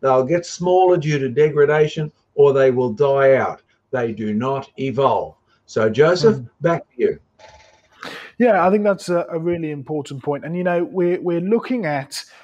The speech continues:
Speaker 2: and we're talking about the museum project, right? Because you have a lot of fossils in Australia. I mean, in your, in your museum collection, John.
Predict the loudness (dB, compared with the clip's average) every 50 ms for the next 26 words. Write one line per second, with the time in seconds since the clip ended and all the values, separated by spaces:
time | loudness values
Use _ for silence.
0 | _ _ -4 -2 -2 -2 -2 -2 0 0 -2 0 -2 -2 -2 2 2 2 2 2
1 | 0 -4 -6 -6 -4 -4 -4 -4 -2 -2 -2 -2 -4 -4 -4 -4 -4 -4 -4 -6
2 | -10 -10 -10 -6 -4 -2 0 0 -2 -2 -2 -2 -2 -2 -4 -6 -2 2 4 4
3 | 4 4 4 2 2 0 -2 -2 -4 -4 -4 -4 -4 -4 -4 -2 -4 -4 -6 -4
4 | 0 0 2 2 2 2 0 0 0 -4 _ _ _ _ -2 0 0 0 0 0
5 | 0 0 2 2 2 2 0 -2 -4 -2 -2 0 0 0 -2 -4 -4 -6 -4 -2
6 | -2 -2 -2 -4 -6 -6 -6 -6 -6 -6 -10 -16 -14 -12 -10 -10 -10 -12